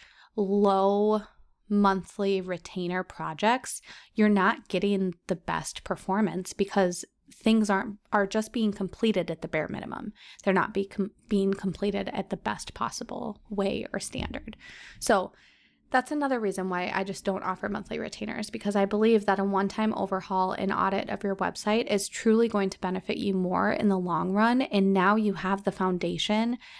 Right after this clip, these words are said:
that your business can really start to capitalize on. So are there things you can do monthly? Absolutely. There are certain ish-, instances where it can be really good to have a monthly S E O person helping you.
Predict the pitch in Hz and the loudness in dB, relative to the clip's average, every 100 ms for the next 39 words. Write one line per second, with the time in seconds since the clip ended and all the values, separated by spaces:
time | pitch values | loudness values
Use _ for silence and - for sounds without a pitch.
0 | - - 220 208 202 190 180 190 180 - | -2 0 0 0 -2 -2 -4 -4 -4 -4
1 | 185 190 180 - - - - - - 269 | -4 -4 -6 -6 -8 -8 -8 -8 -8 -10
2 | - - - - 226 - _ _ _ - | -10 -10 -8 -8 -10 -12 _ _ _ -20
3 | _ _ _ - - - 233 - 208 202 | _ _ _ -18 -2 2 2 2 0 2
4 | 277 320 349 339 359 339 339 311 311 311 | 2 2 0 -2 0 0 0 -2 -2 0
5 | 320 311 311 - 311 302 - - 247 262 | 2 2 0 0 0 -2 -4 -4 -2 -2
6 | 294 311 220 165 202 _ 240 269 240 269 | -8 -6 -6 -6 -10 _ -4 0 0 -2
7 | 269 - 254 233 - 214 - - - 220 | -4 -8 -8 -8 -6 -8 -8 -12 -4 -2
8 | - 208 196 202 196 - 190 190 208 - | -2 -6 -4 0 -2 0 0 0 -2 -4
9 | 202 196 190 185 185 190 190 - 190 196 | -2 -2 -2 -2 -2 -2 -4 -4 -6 2
10 | 214 202 - 202 196 185 - 196 196 202 | 2 2 -2 0 0 -2 -2 -2 0 -2
11 | - _ - 175 - 202 196 - 202 202 | -4 _ -10 -10 -8 -6 -6 -6 -6 -6
12 | 220 294 220 - - | -6 -6 -6 -8 -8